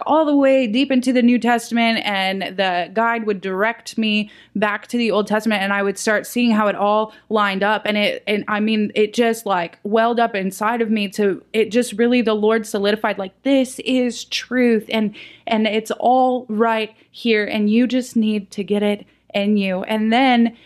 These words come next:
as that was happening, uh, so to this day, I have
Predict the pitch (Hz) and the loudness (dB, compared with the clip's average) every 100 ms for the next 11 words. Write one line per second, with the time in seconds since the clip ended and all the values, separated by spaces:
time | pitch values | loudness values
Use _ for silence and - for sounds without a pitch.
0 | - - 214 220 214 202 - 208 196 233 | -16 -6 -2 0 -2 -4 -10 -4 -2 0
1 | 226 202 220 262 269 233 208 - _ - | -2 -4 -2 -2 0 -2 -2 -6 _ -10
2 | - - - - 214 208 - - - 269 | -10 -14 -6 0 2 0 -4 -16 -2 0
3 | 277 254 254 208 185 - 214 247 254 240 | 2 0 0 -2 -2 -2 -2 0 0 0